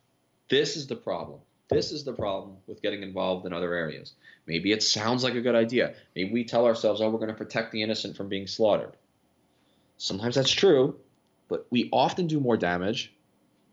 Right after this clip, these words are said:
by getting involved than if we stayed out, or if we provided political or humanitarian aid rather than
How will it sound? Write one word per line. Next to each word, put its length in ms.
by 140
getting 300
involved 400
than 100
if 80
we 80
stayed 260
out, 220
or 200
if 80
we 100
provided 720
political 840
or 340
humanitarian 720
aid 240
rather 260
than 300